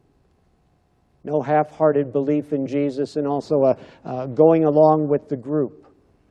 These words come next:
the world. It's gotta be one or the other. And those who stand for Jesus Christ are gonna be contrary to everything that,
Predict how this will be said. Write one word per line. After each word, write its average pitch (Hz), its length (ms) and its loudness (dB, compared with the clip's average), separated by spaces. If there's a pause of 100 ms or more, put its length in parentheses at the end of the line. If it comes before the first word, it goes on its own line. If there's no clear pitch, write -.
(300)
the 131 80 -6
world. 123 680 -2 (480)
It's - 120 -20
gotta 131 120 -2
be 117 140 -2
one 131 260 -2
or 143 80 2
the 147 180 0
other. 127 380 -2 (1500)
And 123 140 -10
those 147 220 0
who 147 140 -4
stand 151 400 0
for 151 100 -6
Jesus 135 480 -6
Christ 143 420 -2
are 131 120 -4
gonna 127 200 -6
be 120 180 -6
contrary 151 920 -4 (240)
to 131 140 -10 (120)
everything 160 1000 -2
that, 135 340 -2